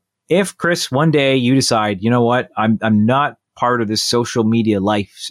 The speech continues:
anymore. I don't want my Facebook account, you know, Susie from high school doesn't need to know what I'm up to these days,"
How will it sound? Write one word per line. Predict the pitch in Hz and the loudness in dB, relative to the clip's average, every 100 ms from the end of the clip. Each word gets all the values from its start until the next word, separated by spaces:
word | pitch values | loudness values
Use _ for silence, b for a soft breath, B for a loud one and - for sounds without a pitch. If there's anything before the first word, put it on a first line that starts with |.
| - | -6
anymore. | 98 90 92 85 87 90 | -4 -2 -4 -4 -8 -10
I | 92 | -8
don't | 92 123 104 | -4 -4 -2
want | 113 113 104 - | -2 -2 -2 -4
my | 101 | -6
Facebook | 95 117 - 98 | -2 -4 -4 -10
account, | 92 107 98 b b b b - | -6 -4 -4 b b b b -6
you | 117 | -2
know, | 110 110 | 0 0
Susie | 107 - 156 123 131 113 | -2 0 0 2 0 -2
from | - 113 | -2 -2
high | 120 131 | -2 -4
school | - - 117 104 | -6 -2 -2 0
doesn't | 113 104 110 | -2 -2 -2
need | 113 - | -2 0
to | |
know | 110 107 107 | 0 2 2
what | 104 107 | 0 0
I'm | 104 | 0
up | 117 - | -2 -4
to | 110 | -6
these | 98 95 - | -4 -6 -4
days," | 107 90 90 - | -2 -2 -4 -6